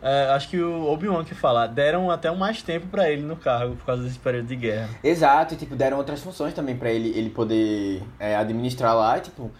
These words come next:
Speaker 2: com, cada vez com menos, com menos, assim
Speaker 1: Intervenção do Senado.
Speaker 2: É, exatamente, tipo, ele cada vez com mais controle. E, e como isso é uma coisa perigosa, né? Eu acho que os Jedi tem um momento que eles começam a perceber que isso é um, pode ser um problema.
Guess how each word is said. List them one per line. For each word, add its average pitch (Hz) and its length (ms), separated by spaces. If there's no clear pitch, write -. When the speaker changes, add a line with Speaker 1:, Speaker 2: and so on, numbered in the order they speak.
Speaker 2:
com, 151 220
cada 160 320
vez 165 200
com 180 100
menos, 147 840
com 139 120
menos, 151 840
assim 120 280
Speaker 1:
Intervenção 151 400
do 135 60
Senado. 135 280
Speaker 2:
É, 147 40
exatamente, 147 560
tipo, 113 340
ele 123 200
cada 151 240
vez 165 140
com 170 60
mais 156 140
controle. 123 480
E, 151 320
e 214 40
como 185 200
isso 180 120
é 160 100
uma 156 100
coisa 156 180
perigosa, 151 480
né? 117 180
Eu 147 100
acho 165 120
que 190 80
os 170 180
Jedi 143 400
tem 147 140
um 185 80
momento 127 460
que 143 80
eles 143 160
começam 127 360
a 143 40
perceber 123 680
que 131 180
isso 131 180
é 139 40
um, 143 80
pode 143 260
ser 147 80
um 127 60
problema. 110 560